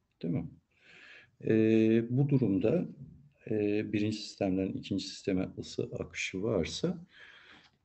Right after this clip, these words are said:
e, <clears throat> delta S bir, e,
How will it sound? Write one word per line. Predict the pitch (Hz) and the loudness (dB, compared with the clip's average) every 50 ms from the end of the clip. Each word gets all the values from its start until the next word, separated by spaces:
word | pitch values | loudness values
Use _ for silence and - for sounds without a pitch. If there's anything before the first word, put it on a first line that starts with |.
| - - | -2 0
e, | 110 104 104 101 101 101 101 104 107 123 135 - - _ _ _ _ _ _ _ _ _ _ _ _ _ _ _ _ | 2 2 2 2 2 2 2 2 0 -2 -6 -12 -18 _ _ _ _ _ _ _ _ _ _ _ _ _ _ _ _
<clears throat> | - 127 113 92 82 - 80 - - - _ _ _ _ _ _ _ _ _ _ _ _ _ _ _ _ _ _ _ _ _ _ _ _ _ _ _ _ _ _ _ _ _ _ _ - | 8 10 10 8 4 0 -6 -10 -16 -20 _ _ _ _ _ _ _ _ _ _ _ _ _ _ _ _ _ _ _ _ _ _ _ _ _ _ _ _ _ _ _ _ _ _ _ -12
delta | 87 82 85 85 95 98 98 95 87 - - 104 101 92 - - - _ _ _ _ _ _ _ _ _ _ _ - 101 90 | -10 -10 -8 -6 -4 -2 -2 -4 -4 -2 2 2 2 2 0 -6 -14 _ _ _ _ _ _ _ _ _ _ _ -4 -4 -4
S | - - - - | -4 -6 -10 -4
bir, | - 98 90 87 - - - _ _ _ _ _ _ _ _ - | -2 -2 -2 -2 -6 -10 -14 _ _ _ _ _ _ _ _ -10
e, | 87 87 85 80 82 82 82 82 | -8 -6 -6 -6 -6 -4 -4 -6